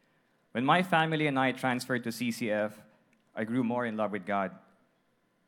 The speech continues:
But still, I had compromises. I attended Sunday services,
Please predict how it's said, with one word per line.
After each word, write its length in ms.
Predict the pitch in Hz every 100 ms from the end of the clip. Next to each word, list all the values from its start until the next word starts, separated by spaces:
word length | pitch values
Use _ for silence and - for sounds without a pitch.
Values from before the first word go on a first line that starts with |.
| _
But 160 | - 120
still, 480 | - 147 151 160 156
I 100 | 113
had 200 | 123 117
compromises. 920 | 123 117 113 110 98 92 90 - - - - _ _
I 60 | 104
attended 480 | 110 131 139 131 131
Sunday 340 | 135 135 135
services, 760 | 131 139 135 131 165 185 -